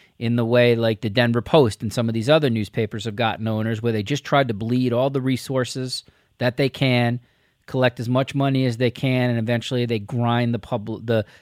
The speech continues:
they grind the brand or the publication down to the ground. Um, what is it like right now for you in terms of where, where this may or may not be going?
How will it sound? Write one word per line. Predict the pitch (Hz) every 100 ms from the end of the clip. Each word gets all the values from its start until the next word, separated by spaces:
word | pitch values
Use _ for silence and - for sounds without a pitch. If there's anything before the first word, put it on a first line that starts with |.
| -
they | 127
grind | 117 135 131 139 139 127
the | 123 110
brand | 120 123 123 120 117
or | 107
the |
publication | 98 120 110 - 113 - 117 110 104 _ _ _ _
down | - 120 117
to | -
the | 113
ground. | 98 113 110 104 101 - _ _ _ _ -
Um, | 123 123 123 123 _ _ _ -
what | 156
is | 190
it | 220
like | 214 208
right | 139 120
now | 113
for | -
you | 120 117 110 -
in | 131
terms | 117 147 135
of | 123 117 117
where, | 131 131 127 123 123 _ _
where | 117 127 127
this | 120 117 127
may | 127 123
or | 120
may | 113
not | 113 107
be | 107
going? | 110 101